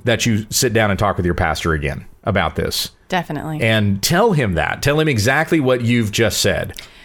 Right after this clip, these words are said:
Speaker 2: With humbleness, of course.
Speaker 1: With humility. Don't
Speaker 2: Yes.
Speaker 1: fight. Don't quarrel over it. But if this is, if, if your pastor would agree that this is a Christian liberty issue, obviously it's not a subjection to the governing authorities issue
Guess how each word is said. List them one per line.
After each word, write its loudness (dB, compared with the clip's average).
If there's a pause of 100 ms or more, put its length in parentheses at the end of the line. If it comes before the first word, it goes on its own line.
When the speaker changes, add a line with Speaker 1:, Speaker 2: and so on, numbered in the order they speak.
(260)
Speaker 2:
With -2
humbleness, -6
of -6
course. -6
Speaker 1:
With 2
humility. 2
Don't 0
Speaker 2:
Yes. -2
Speaker 1:
fight. 0 (680)
Don't 2
quarrel 4
over 2
it. 0 (460)
But 0
if 2
this 2
is, 2
if, 0
if 0
your 2
pastor 0
would 0
agree 2
that 0
this 0
is 2
a 2
Christian 0
liberty 2
issue, 2
obviously 2
it's 2
not 2
a 2
subjection 0
to 0
the 0
governing 2
authorities 2
issue 0